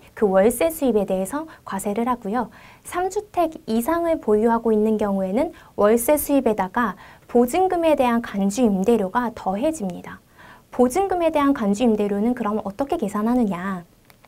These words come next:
자, 보증금 합계에다가 빼기 삼억, 삼억을 빼, 차감해줘요. 그다음에 곱하기 육십 퍼센트를 한 다음에요.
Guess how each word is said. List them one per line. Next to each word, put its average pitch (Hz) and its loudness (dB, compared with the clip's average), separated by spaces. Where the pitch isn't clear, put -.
자, 214 -4
보증금 320 2
합계에다가 311 0
빼기 269 0
삼억, 339 0
삼억을 320 -2
빼, 320 0
차감해줘요. 208 -4
그다음에 196 0
곱하기 220 0
육십 202 -6
퍼센트를 240 2
한 254 0
다음에요. 202 -4